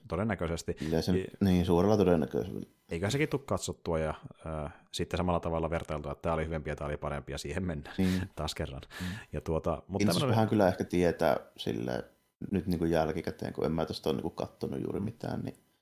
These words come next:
Speaker 2: sille, että mitä mieltä niinku keskimäärin on ihmiset ollut näistä niinku jaksoista, että mitkä oli vahvoja ja mitkä ei, että onko niinku yh-, yhteneväiset niinku näkemykset
Speaker 1: Mm,
Speaker 2: niistä.
Speaker 1: mm. No siis,
Speaker 2: Vai
Speaker 1: mitä mä oon
Speaker 2: vai-,
Speaker 1: kattonut,
Speaker 2: vaiko eikö?
Speaker 1: kattonut ennakkoon, niin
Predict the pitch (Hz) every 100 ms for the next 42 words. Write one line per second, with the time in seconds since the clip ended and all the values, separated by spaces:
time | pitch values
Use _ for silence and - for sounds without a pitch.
0 | _ _ _ _ _ _ _ _ - 78
1 | 85 82 87 80 85 78 85 82 - 85
2 | 78 - 87 82 87 80 87 92 87 -
3 | 82 85 85 87 - 82 87 85 85 -
4 | 80 82 - 82 - 85 85 82 - 80
5 | 80 82 - 65 78 78 - 76 87 -
6 | 85 87 - - 95 - 92 85 85 85
7 | 104 92 90 - - - 65 - - 110
8 | 113 113 92 - - - - - - 98
9 | 107 71 120 135 131 117 110 - - 123
10 | 123 113 110 - - - - 123 117 107
11 | - 92 92 95 90